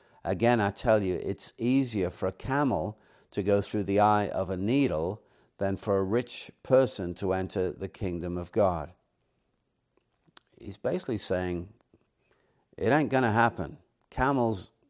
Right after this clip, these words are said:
don't go through the eye of a needle. Eye of a needle so small, camels very, very big, not gonna happen. In the same way, it's how hard it is for those who are rich to enter the kingdom of God.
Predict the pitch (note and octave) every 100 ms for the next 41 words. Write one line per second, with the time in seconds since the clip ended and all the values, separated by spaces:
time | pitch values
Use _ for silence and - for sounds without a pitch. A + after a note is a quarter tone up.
0 | _ _ _ _ _ G#2+ A2+ G2+ A2+ A#2
1 | G#2+ - G#2+ G2+ G#2 G#2+ A2+ G#2 A2 A#2
2 | A#2+ F#2+ - _ _ _ _ - G2+ A2+
3 | A2 G#2+ A2 G#2+ G2+ - - G#2+ G2+ -
4 | A#2 A#2+ B2+ B2 - _ _ - A#2 A2+
5 | G#2+ G2 - - _ - _ - - A2+
6 | G#2+ G#2 G#2 F2+ B2+ B2+ B2 - - _
7 | _ _ - G2 A#2 G#2+ A#2+ B2 B2+ C#3
8 | A2+ A#2+ - _ _ _ _ _ _ _
9 | _ _ _ _ - G2+ G#2 - A#2 A#2+
10 | A#2 A#2+ A#2 E2 - _ _ _ _ _
11 | _ _ _ _ _ _ _ _ - -
12 | - A2+ A#2 - G#2+ B2 A#2+ F#2 E2+ F2
13 | - - - F#2 G2 F#2+ G2+ F2+ G2+ A#2
14 | - - F#2+ F#2 F#2 E2 F2 - F#2 F#2
15 | F2 F2+ G#2+ G2